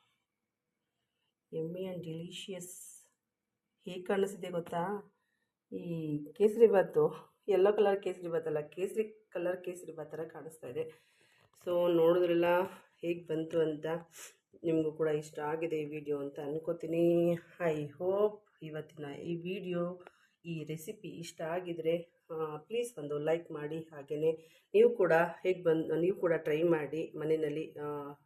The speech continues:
ಕ್ಯಾರೆಟ್ ಹಲ್ವಾ. ಇದು ಏನು ಕ್ಯಾರೆಟ್, ನನಗೆ ಇದ್ರ ಹೆಸರು ಕೂಡ ಸರಿಯಾಗಿ ಗೊತ್ತಿಲ್ಲ, ಬರೀ ಕ್ಯಾರೆಟ್ ಅಂತ ಗೊತ್ತು, ಇದರಿಂದ ಹಲ್ವಾ ಮಾಡ್ತಾರೆ ಅನ್ನೋದು ಗೊತ್ತು. ಅದು ಬಿಟ್ಟರೆ ಈ ಕ್ಯಾರೆಟ್ಗೆ ಏನು ಹೆಸರು ಹೇಳ್ತಾರೆ ಅಂತಲೂ ಕೂಡ ನನಗೆ ಗೊತ್ತಿಲ್ಲ.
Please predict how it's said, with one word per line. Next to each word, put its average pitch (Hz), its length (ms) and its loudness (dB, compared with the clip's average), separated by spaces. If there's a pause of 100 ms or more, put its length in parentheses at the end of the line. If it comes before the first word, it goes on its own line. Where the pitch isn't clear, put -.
(260)
ಕ್ಯಾರೆಟ್ 160 420 -2
ಹಲ್ವಾ. 143 380 -10 (360)
ಇದು 185 260 -2 (960)
ಏನು 233 220 -4
ಕ್ಯಾರೆಟ್, 196 760 4
ನನಗೆ 180 180 4
ಇದ್ರ 160 120 0
ಹೆಸರು 147 260 -2
ಕೂಡ 196 160 2
ಸರಿಯಾಗಿ 180 360 4
ಗೊತ್ತಿಲ್ಲ, 170 340 -2
ಬರೀ 180 160 2
ಕ್ಯಾರೆಟ್ 185 400 2
ಅಂತ 175 140 0
ಗೊತ್ತು, 160 340 0
ಇದರಿಂದ 180 280 -2
ಹಲ್ವಾ 170 240 0
ಮಾಡ್ತಾರೆ 165 340 -2
ಅನ್ನೋದು 165 200 0
ಗೊತ್ತು. 180 480 -8 (480)
ಅದು 160 200 -6
ಬಿಟ್ಟರೆ 180 340 -4
ಈ 185 260 -4
ಕ್ಯಾರೆಟ್ಗೆ 165 400 0
ಏನು 170 200 0
ಹೆಸರು 160 180 2
ಹೇಳ್ತಾರೆ 151 340 -2
ಅಂತಲೂ 160 300 -4
ಕೂಡ 170 160 -8
ನನಗೆ 151 300 -2
ಗೊತ್ತಿಲ್ಲ. 147 320 -8